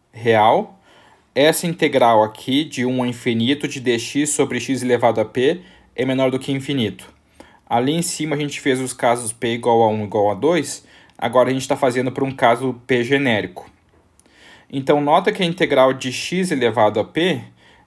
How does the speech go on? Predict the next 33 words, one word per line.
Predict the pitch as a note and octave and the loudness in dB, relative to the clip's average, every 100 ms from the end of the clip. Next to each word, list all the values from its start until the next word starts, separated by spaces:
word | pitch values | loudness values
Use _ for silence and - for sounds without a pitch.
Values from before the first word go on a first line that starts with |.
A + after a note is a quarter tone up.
| _ | _
ela | B2 B2+ B2+ B2 | -2 0 2 2
é | B2 A#2 | 2 0
x | - - E3+ F3 | -2 -6 -4 -4
elevado | D#3 C#3 B2+ B2 B2 | 0 0 2 2 0
a | |
p | A#2 C3 | 0 -2
mais | B2 A#2 A2 | 0 -2 -2
um | A#2 C#3 F#3 - _ _ _ _ _ _ | -4 -4 -8 -12 _ _ _ _ _ _
sobre | - - C3 A#2+ | -8 -2 -2 -2
p | A#2+ - | -2 -2
mais | A#2+ A#2 A2 | 0 0 -2
um, | A2+ B2+ F#3 - _ _ _ _ _ | -4 -6 -8 -12 _ _ _ _ _
isso | B2+ B2+ C3+ | -6 -4 -4
aqui | - C3 A#2 | -4 -8 -8
se | - | -8
p | C3+ - A#2+ | -8 -2 -2
é | |
diferente | A2+ - B2 G#2+ G#2 A2 | -2 -2 -2 -2 -4 -8
de | G#2+ A#2 | -6 -4
um, | F3 E3+ A2 - _ _ _ _ _ _ - | -2 -4 -6 -14 _ _ _ _ _ _ -4
e | C#3 | -2
se | - D3 | -2 -6
p | C#3 | 0
é | E3 | 2
igual | F#3 C#3+ B2+ A#2 | 2 4 4 4
a | A2+ | 2
um, | E3 G3 A2 - _ _ _ _ _ _ _ _ | 0 -4 -6 -12 _ _ _ _ _ _ _ _
a | - | -4
integral | C3 C3+ D3 C#3 C3+ D3 | -4 -2 0 4 6 6
dá | D3+ | 6
o | C#3+ | 6
logaritmo | C#3+ C#3+ C#3 C#3 - D3 | 4 4 2 0 -4 -2
natural, | D3 C#3+ E3+ C#3+ A#2+ | -2 0 4 4 4